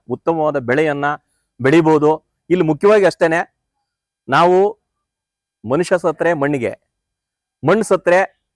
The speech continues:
ಎಲ್ಲಿಗೆ ಅನ್ನೋದನ್ನ ಒಂದು ಗಮನದಲ್ಲಿಟ್ಕೊಂಡು ಮಣ್ಣಿನ ಆರೋಗ್ಯವನ್ನ ಕಾಪಾಡೋಣ. ಮಣ್ಣಿನ ಆರೋಗ್ಯ ಕಾಪಾಡೋದ್ರ ಜೊತೆಗೆ ನಮ್ಮ ಆರೋಗ್ಯನೂ ಕಾಪಾಡುತ್ತೆ ಅದು.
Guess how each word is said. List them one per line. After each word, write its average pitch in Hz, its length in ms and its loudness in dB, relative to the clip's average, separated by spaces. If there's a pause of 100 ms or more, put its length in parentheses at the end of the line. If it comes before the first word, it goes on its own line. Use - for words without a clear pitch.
(360)
ಎಲ್ಲಿಗೆ 135 400 2 (600)
ಅನ್ನೋದನ್ನ 190 340 0
ಒಂದು 190 280 2
ಗಮನದಲ್ಲಿಟ್ಕೊಂಡು 147 1000 0 (500)
ಮಣ್ಣಿನ 180 280 0
ಆರೋಗ್ಯವನ್ನ 170 720 2
ಕಾಪಾಡೋಣ. 160 540 0 (680)
ಮಣ್ಣಿನ 180 380 0
ಆರೋಗ್ಯ 180 480 2
ಕಾಪಾಡೋದ್ರ 165 680 0
ಜೊತೆಗೆ 190 460 0 (580)
ನಮ್ಮ 143 220 0
ಆರೋಗ್ಯನೂ 165 640 2
ಕಾಪಾಡುತ್ತೆ 151 540 -2
ಅದು. 165 360 -2